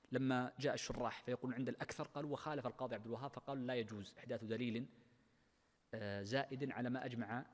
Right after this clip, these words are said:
عليه أهل الإجماع." نقول: "هذا غير صحيح، بل قول القاضي أنه زاد قيدا." القاضي عبد الوهاب وهو من أئمة المسلمين لا شك، القاضي عبد الوهاب هذا له يعني، يعني فضل عظيم جدًا عليه رحمة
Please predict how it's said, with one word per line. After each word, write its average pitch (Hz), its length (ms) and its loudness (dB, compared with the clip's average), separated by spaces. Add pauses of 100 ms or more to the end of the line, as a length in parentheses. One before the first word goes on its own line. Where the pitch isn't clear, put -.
عليه 123 280 -2
أهل 113 80 -6
الإجماع." 117 300 -4
نقول: 147 200 -4
"هذا 147 100 0
غير 147 140 -2
صحيح، - 280 -8 (440)
بل 131 160 0 (220)
قول 170 180 6
القاضي 160 580 2
أنه 135 180 6
زاد 123 220 6
قيدا." 98 300 -2 (720)
القاضي 113 260 6
عبد 98 120 2
الوهاب 101 300 0
وهو 143 120 8
من 131 140 4
أئمة 180 280 4
المسلمين 123 400 2
لا 127 80 2
شك، - 360 -8 (640)
القاضي 143 280 8
عبد 123 140 0
الوهاب 117 360 4
هذا 113 220 2
له 117 280 -2 (500)
يعني، 107 400 -4 (840)
يعني 101 200 4
فضل 120 500 6 (100)
عظيم 117 220 4
جدًا - 320 -6 (880)
عليه 107 200 0
رحمة 104 220 -6